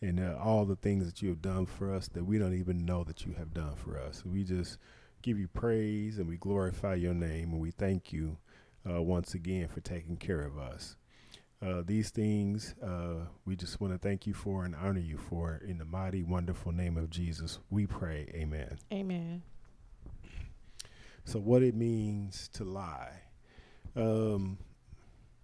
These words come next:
Speaker 1: when you look at the scriptures, you know, the scriptures, um,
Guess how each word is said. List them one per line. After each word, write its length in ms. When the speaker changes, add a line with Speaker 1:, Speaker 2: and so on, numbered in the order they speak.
Speaker 1:
when 160
you 80
look 180
at 120
the 140
scriptures, 960
you 200
know, 180
the 80
scriptures, 560
um, 500